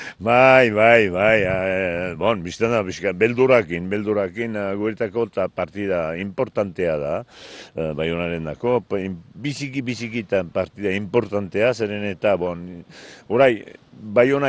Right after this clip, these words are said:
jausten marima da urten, eh, ez ditake ondo Baionarendako. Biztan da, ez bestendakore, baina beste, baina Biarritze upatzen marima da, ez da ongi izanen. Eta Baionak egin ditu, ja, bi, hiru, lau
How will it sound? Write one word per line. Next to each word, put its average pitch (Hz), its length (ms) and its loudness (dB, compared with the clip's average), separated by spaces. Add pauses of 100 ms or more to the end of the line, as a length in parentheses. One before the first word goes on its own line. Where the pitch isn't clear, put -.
jausten 120 320 0
marima 123 320 -2
da 113 160 2
urten, 156 480 0
eh, 95 840 -8 (500)
ez 117 260 -4
ditake 127 400 -2
ondo 123 640 2
Baionarendako. 101 840 0 (180)
Biztan 113 400 -4
da, 113 160 4
ez 104 80 0
bestendakore, 117 720 -2
baina 123 240 -2
beste, 117 320 -2 (480)
baina 135 240 2
Biarritze 151 720 4
upatzen 135 420 -2
marima 135 380 -2
da, 190 140 -2 (100)
ez 135 160 -2
da 160 160 4
ongi 160 240 0
izanen. 127 400 -2 (500)
Eta 110 180 -2
Baionak 135 560 0
egin 135 380 -6
ditu, 160 320 -2 (100)
ja, 131 80 2
bi, 120 140 -6 (420)
hiru, 123 320 0
lau 117 160 6